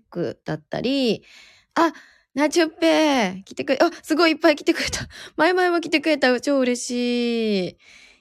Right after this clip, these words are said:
いや、嬉しい。ハロー。あ、みんなご飯作りながら、すごい早く作るんでね、日曜日も。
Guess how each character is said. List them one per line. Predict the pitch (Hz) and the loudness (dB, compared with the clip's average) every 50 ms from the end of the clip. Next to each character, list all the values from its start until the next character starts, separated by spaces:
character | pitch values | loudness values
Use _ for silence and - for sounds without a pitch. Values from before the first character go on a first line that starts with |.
| _ _ _ _ - | _ _ _ _ -6
い | 226 | -2
や、 | 254 254 254 240 | 0 2 2 2
嬉 | 226 226 240 254 262 | 2 0 0 -2 -2
し | - - 269 262 262 262 262 254 247 240 233 220 208 190 170 165 | -4 -4 -2 -2 0 0 0 0 0 0 0 0 0 0 0 -2
い。 | - _ _ _ _ _ _ _ _ _ _ _ _ _ _ _ _ - | -6 _ _ _ _ _ _ _ _ _ _ _ _ _ _ _ _ -6
ハ | 262 269 | -4 -2
ロ | 254 247 240 240 240 240 233 233 | 0 0 2 2 2 2 2 0
ー。 | - - | 0 0
あ、 | 240 | 0
み | 240 254 269 | 0 0 2
ん | 269 | 2
な | 269 269 262 | 2 0 2
ご | 262 285 | 2 2
飯 | 294 294 269 254 226 190 - - | 2 2 2 2 2 0 -4 -6
作 | - - - 226 | -14 -6 -4 -4
り | 220 226 | -2 0
な | 233 233 214 | 0 2 2
が | 214 208 | 2 4
ら、 | 190 175 - - | 2 2 0 -2
す | - - - | -8 -10 -6
ご | 196 214 214 214 | -2 0 0 0
い | |
早 | 208 202 208 220 233 247 | 0 0 -2 -2 -2 -2
く | 233 - - 233 220 196 - _ | -4 -4 -4 -2 -2 -2 -4 _
作 | - - - - 208 | -18 -14 -6 -6 -4
る | 214 220 | -2 0
ん | 208 | -2
で | 185 180 | 0 -2
ね、 | 175 180 190 196 196 190 190 _ _ - | -2 -2 -2 -2 -2 -4 -6 _ _ -10
日 | 185 175 170 - 180 185 | -10 -10 -10 -8 -6 -4
曜 | 185 180 | -4 -4
日 | 170 175 175 | -4 -4 -6
も。 | 170 165 160 156 156 151 - | -4 -4 -6 -6 -8 -10 -12